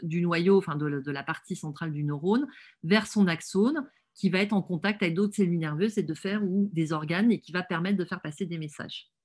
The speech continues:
Ok ? Donc, il y a à la fois une excitabilité et une polarisation.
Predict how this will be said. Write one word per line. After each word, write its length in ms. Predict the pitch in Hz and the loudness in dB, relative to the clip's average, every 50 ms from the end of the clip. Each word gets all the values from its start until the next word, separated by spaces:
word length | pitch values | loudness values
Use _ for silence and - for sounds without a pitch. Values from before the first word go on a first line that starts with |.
| _ | _
Ok ? 180 | 160 - - 202 202 - _ _ - _ _ _ _ | -20 -16 -16 -16 -16 -18 _ _ -20 _ _ _ _
Donc, 160 | 175 165 - | -6 -4 0
il 20 | 208 | 2
y 40 | 180 | 2
a 40 | |
à 60 | 170 175 | 4 4
la 120 | 214 226 | 4 2
fois 140 | - 254 240 | 2 4 4
une 80 | 226 | 6
excitabilité 1000 | 226 220 208 - - 214 196 - 214 190 190 185 190 185 196 - 226 254 262 - - - | 6 4 2 0 -4 -6 -4 -2 -2 -2 0 -2 -2 -4 -2 -2 -2 -2 -2 -4 0 2
et 60 | 208 | 2
une 160 | 214 214 208 | 2 2 2
polarisation. 680 | 208 202 196 185 175 175 165 156 143 147 - - - | 0 0 0 0 -2 -4 -6 -6 -10 -12 -14 -18 -20